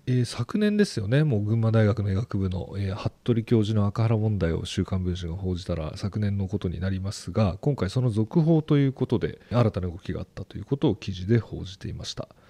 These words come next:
まずちょっと、あの、聞いてる方もですね、忘れてしまった方もいるかもしれないので、群馬大学で、えー、起きていたですね、もうこの服部教授によるアカハラ、つまりアカデミーハラスメントですけれども、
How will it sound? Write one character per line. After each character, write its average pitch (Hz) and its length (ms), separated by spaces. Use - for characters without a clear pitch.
ま 190 140
ず 175 160
ち - 120
ょ - 20
っ - 20
と、 104 320
あ 104 100
の、 104 100
聞 - 140
い - 20
て 120 80
る 120 60
方 127 160
も 95 100
で 85 80
す - 120
ね、 69 80
忘 - 260
れ 143 80
て 143 160
し - 180
ま 123 100
っ - 60
た - 100
方 123 160
も 101 60
い 90 40
る 90 80
か 104 60
も 92 60
し - 80
れ 87 80
な 85 160
い 80 60
の 80 180
で、 101 340
群 135 140
馬 208 160
大 202 160
学 104 220
で、 - 220
え 95 240
ー、 110 80
起 - 100
き - 40
て 92 80
い 80 60
た 73 120
で - 80
す - 120
ね、 107 280
も 101 200
う 90 60
こ 110 100
の 98 60
服 110 300
部 113 80
教 117 180
授 113 120
に 110 60
よ 107 100
る 104 280
ア 113 80
カ 139 120
ハ 123 180
ラ、 107 200
つ - 100
ま 104 80
り 85 60
ア 87 80
カ 110 160
デ 107 80
ミ 107 140
ー - 20
ハ 110 80
ラ 107 80
ス - 120
メ 82 80
ン - 20
ト - 100
で - 120
す - 100
け - 80
れ 71 80
ど 82 80
も、 98 240